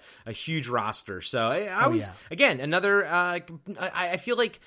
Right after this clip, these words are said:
Speaker 1: for the budget, you know, they, they obviously budget-wise and everything had to kinda go with, like, this, this smaller known cast, but I think they picked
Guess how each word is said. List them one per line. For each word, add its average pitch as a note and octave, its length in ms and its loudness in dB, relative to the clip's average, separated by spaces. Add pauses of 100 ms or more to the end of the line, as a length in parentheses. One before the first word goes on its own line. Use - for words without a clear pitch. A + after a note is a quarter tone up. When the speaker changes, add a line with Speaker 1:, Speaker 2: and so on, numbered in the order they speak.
(180)
Speaker 1:
for F#3+ 200 2
the A3+ 100 4
budget, F#3 540 2
you E3+ 100 -4
know, D#3 140 0
they, D3 200 -2
they D3 100 -2
obviously F3+ 520 0
budget-wise D3+ 680 0
and C#3 100 -8
everything C#3 260 -6
had C3+ 140 -2
to C#3 60 -8
kinda C3+ 240 -4
go B2 300 2
with, B2+ 180 -2
like, A#2+ 160 -4
this, - 260 -6
this C3 260 -8
smaller C3 800 0 (160)
known C3 460 -2
cast, F3 600 -6
but C3+ 120 -2
I C3+ 140 -4
think F#3+ 280 -10
they D3 120 -8
picked - 360 -8